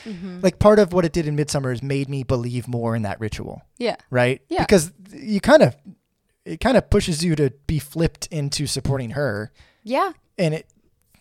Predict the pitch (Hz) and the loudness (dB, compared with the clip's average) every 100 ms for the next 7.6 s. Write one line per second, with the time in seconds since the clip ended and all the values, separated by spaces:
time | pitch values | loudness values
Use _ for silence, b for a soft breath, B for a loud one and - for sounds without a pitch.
0 | - 240 254 185 208 170 - 151 156 285 | -4 0 2 4 6 4 2 -2 2 4
1 | 202 151 147 151 135 139 160 135 156 143 | 6 4 2 -2 -2 -2 -2 0 0 0
2 | 139 151 131 131 131 185 160 - 139 147 | 2 2 2 -2 -2 0 0 0 -2 -2
3 | 180 165 170 170 190 240 - 120 107 - | -6 -6 0 2 2 2 0 -2 -4 -2
4 | 131 131 123 233 202 - 156 151 120 190 | 0 0 0 -2 -2 -2 -2 -2 2 2
5 | - 139 139 156 151 - 147 143 131 127 | 2 -2 2 2 2 0 -2 0 0 -2
6 | 233 254 160 113 110 107 104 107 104 107 | -4 -12 -10 -10 -8 -8 -8 -8 -4 -2
7 | 107 165 208 139 202 | 0 2 2 2 -2